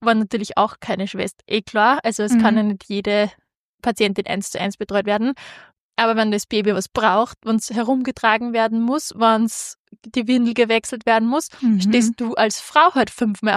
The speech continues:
Speaker 1: auf in der Nacht und gehst zum Wickeltisch oder gehst aufs Klo mit dem Baby oder sitzt dich auf und stillst.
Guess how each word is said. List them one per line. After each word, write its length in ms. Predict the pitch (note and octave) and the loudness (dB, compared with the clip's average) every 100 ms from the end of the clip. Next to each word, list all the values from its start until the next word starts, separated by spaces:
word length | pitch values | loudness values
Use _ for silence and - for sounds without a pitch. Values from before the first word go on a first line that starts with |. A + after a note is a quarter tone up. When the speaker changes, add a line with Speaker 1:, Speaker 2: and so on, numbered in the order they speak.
| F#3+ | 2
Speaker 1:
auf 120 | - | 0
in 120 | G3+ | -4
der 100 | G3 | -2
Nacht 380 | F#3+ G3 G3+ - - | 0 0 -2 -6 -4
und 220 | A3 - | -2 -2
gehst 240 | G#3 G#3 | -4 -2
zum 200 | - G3+ | -2 -4
Wickeltisch 540 | G3+ - F#3+ G#3+ G#3 - | -4 -6 -8 -8 -8 -8
oder 160 | G#3+ G#3+ | -4 -2
gehst 240 | G#3 - G3+ | -2 -4 -8
aufs 160 | - | -10
Klo 260 | - A3+ G#3 | -4 2 2
mit 140 | G3+ G3+ | 0 -6
dem 80 | F#3+ | -6
Baby 300 | G3 F#3+ G#3+ | -6 -4 -2
oder 200 | G#3+ G#3 - _ | -2 -4 -8 _
sitzt 300 | - B3 - | -8 -8 -6
dich 160 | A3 - | -2 0
auf 200 | - A3+ | 0 0
und 100 | A3 | -4
stillst. 680 | - - A3+ G#3 G3 - | -6 -8 -4 -2 -4 -10